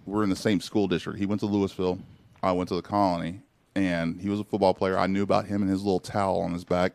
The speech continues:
and, um, <laughs> little towel flapping in the wind.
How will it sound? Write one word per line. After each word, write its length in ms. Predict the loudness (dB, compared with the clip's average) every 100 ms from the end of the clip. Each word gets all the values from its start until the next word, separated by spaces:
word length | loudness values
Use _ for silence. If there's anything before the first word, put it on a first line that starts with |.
| 2
and, 320 | 4 4 4
um, 180 | 4 4 6 6 10 8 10 8
<laughs> 600 | 8 10 10 8 8 6 8 8 8 8 8 8 8 6 6 6 6 6 6 4 4 2 2 2 -2 -4 -4 -6 -4 -6 -8 -8 -10 -12 -16 -16 -12 -8
little 240 | -2 -2
towel 320 | 0 2 2 0
flapping 300 | 4 4 6
in 100 | 8
the 80 | 10
wind. 360 | 12 12 12